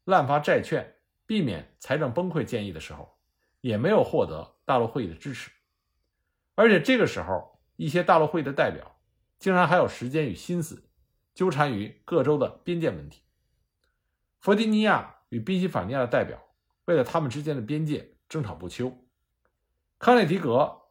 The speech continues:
也宣称对争执的土地具有所有权。所以由此可见，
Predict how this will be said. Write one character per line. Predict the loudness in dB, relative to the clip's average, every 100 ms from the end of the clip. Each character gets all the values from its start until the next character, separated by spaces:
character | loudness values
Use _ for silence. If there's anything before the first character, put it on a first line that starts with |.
| -10
也 | -6
宣 | -2 -2
称 | 0 -4 -4 _
对 | -6
争 | -2 -2 0
执 |
的 | -2
土 | -6 -12
地 | -8 -8 -8 _ _
具 | -4 0
有 | 0 -4 _
所 | -4 -2
有 | -2
权。 | -6 -18 -20 _ _ _ _ _ _ _ _ _ _
所 | _ 6
以 | 8
由 | 6
此 | 4
可 | 0 -4
见， | -2 -4 -4